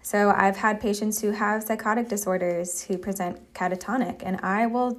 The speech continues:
discontinue the antipsychotic and I will start a benzodiazepine, focusing on treating the catatonia, because that is the most life-threatening illness that I am dealing with at the moment.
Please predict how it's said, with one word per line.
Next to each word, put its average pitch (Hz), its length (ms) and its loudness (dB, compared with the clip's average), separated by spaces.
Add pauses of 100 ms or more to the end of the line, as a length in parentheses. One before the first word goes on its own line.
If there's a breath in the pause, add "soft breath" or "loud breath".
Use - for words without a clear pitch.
(100)
discontinue 220 720 -2
the 208 420 2 (300 loud breath)
antipsychotic 208 880 2 (120)
and 196 260 2
I 185 140 0
will 180 160 0
start 185 480 0
a 196 80 0
benzodiazepine, 190 1040 -2 (220 loud breath)
focusing 202 480 2
on 190 220 0
treating 185 260 -2
the 180 100 -4
catatonia, 185 640 -4
because 226 300 -4
that 190 180 2
is 208 200 0
the 202 100 -2
most 190 500 0
life-threatening 185 840 -2
illness 180 420 -4
that 180 120 -6
I 180 120 -6
am 175 140 -4
dealing 175 320 -4
with 170 260 -6
at 180 140 -6
the - 40 -8
moment. 175 440 -4